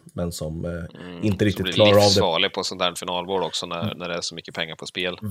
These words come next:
Speaker 1: Verkligen.
Speaker 2: Som är lite,
Speaker 1: Eh.
Speaker 2: som är lite,
Speaker 1: Lite
Speaker 2: ja,
Speaker 1: så här,
Speaker 2: det är lite
Speaker 1: Chino,
Speaker 2: fuck you
Speaker 1: Chino Ream-aktigt.
Speaker 2: Ja,
Speaker 1: Ehm.
Speaker 2: precis. De har ganska rolig grej. Performance of Past Champions kan man se det här året. Eh, så ser man alla vi-, tidigare vinnare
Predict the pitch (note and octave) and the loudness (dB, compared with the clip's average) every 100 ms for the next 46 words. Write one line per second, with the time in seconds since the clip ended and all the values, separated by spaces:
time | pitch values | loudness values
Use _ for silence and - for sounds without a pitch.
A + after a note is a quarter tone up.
0 | G2 A2 E2 - A2 D#2 - - F2 D#2 | 4 4 2 -4 -4 -4 -6 -10 -10 -6
1 | E2 - - - - E2+ - E2+ E2+ F2 | -8 -8 -10 -8 -8 -10 -6 -6 -6 -8
2 | G#2+ _ _ _ _ _ _ _ _ G#2 | _ _ _ _ _ _ _ _ _ -2
3 | G2 F2+ - F#2 - E2+ - B2 A#2 - | -2 0 0 0 0 2 6 8 8 6
4 | A#2+ C3+ C3 C3 C#3 A2+ G#2+ G#2+ - C3+ | 8 8 8 8 8 8 8 8 6 2
5 | - - G2+ - - - _ _ - - | 0 -2 -2 0 -8 -10 _ _ -20 -20
6 | - - F2+ F2 F#2+ F#2+ F#2+ F#2 - G2 | -20 -10 -6 -4 -4 -6 -6 -4 -4 0
7 | A2+ G3 G#3 B2 C3 B2 C#3 A2+ F#2+ G#2 | 0 2 4 4 4 4 2 2 0 -2
8 | - C#3+ - C#3+ G#2 G#2+ - A#2+ - B2 | 0 0 0 4 4 4 0 -2 0 2
9 | G#2 - - G2+ F#2 - F3+ - D3 C3 | 2 2 2 2 0 -2 -2 -2 0 0
10 | - D#2+ F#2 F2 F2 D#2 D#2+ _ F2 E2 | 0 -2 2 2 0 -2 -4 _ -6 -4
11 | D#2 C#2 - - F2+ G#2 F#2 F2 - - | -4 -8 -6 -4 -2 -2 0 -2 -6 0
12 | B2 G#2 G2+ F#2+ G2+ F#2 G2+ G#2+ | 0 2 2 2 -2 -2 -2 0